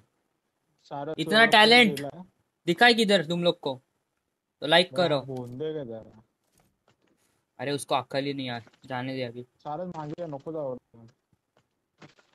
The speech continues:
Speaker 2: साइरज तेरे पे ही चढ़ेंगे बंदे। साइरज को मेरा आवाज नहीं जा रहा है, फिर भी मैं बड़बड़ रहा है खाली तुम लोग के लिए।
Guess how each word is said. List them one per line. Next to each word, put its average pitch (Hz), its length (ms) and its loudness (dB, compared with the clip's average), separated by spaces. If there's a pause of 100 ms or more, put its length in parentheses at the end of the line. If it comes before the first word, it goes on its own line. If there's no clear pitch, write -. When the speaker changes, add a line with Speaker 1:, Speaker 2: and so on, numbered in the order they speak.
(560)
Speaker 2:
साइरज 190 440 4
तेरे 175 260 4
पे 196 100 2
ही 220 60 4
चढ़ेंगे 147 420 0
बंदे। 120 300 -8 (680)
साइरज 185 300 6
को 220 100 2
मेरा 208 180 8
आवाज 196 280 8
नहीं 202 200 4
जा 208 140 10
रहा 180 120 6
है, 190 80 4
फिर 175 200 0
भी 180 120 -4
मैं 190 140 0
बड़बड़ 156 360 2
रहा 131 140 -4
है 110 100 -12 (960)
खाली 151 160 -2
तुम 151 220 -6
लोग 147 200 -6
के 127 120 -14
लिए। 123 160 -16